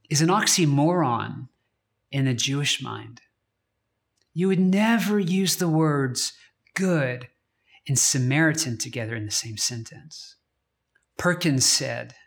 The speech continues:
and I'm quoting, "If Jesus were to come to Alabama in nineteen sixty and teach this story, he wouldn't call it the Good Samaritan. He'd call it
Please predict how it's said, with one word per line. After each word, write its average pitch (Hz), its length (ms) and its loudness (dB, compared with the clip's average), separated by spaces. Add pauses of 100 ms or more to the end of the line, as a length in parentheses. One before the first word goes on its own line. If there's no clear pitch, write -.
(120)
and 131 100 -4
I'm 123 60 -2
quoting, 120 560 -8 (1000)
"If 135 140 -8
Jesus 220 680 2
were 220 60 0
to 226 80 0
come 185 340 0
to - 240 -2
Alabama 127 840 -2 (640)
in 127 180 0
nineteen 156 540 0
sixty - 760 -6 (360)
and 135 160 -2
teach 156 320 0
this 170 120 0
story, - 680 -4 (600)
he - 140 -2
wouldn't 165 240 2
call 175 240 2
it 135 80 -2
the 135 60 -4
Good 123 180 -4
Samaritan. 139 720 -4 (1500)
He'd 135 140 -4
call 151 360 2
it 151 240 -4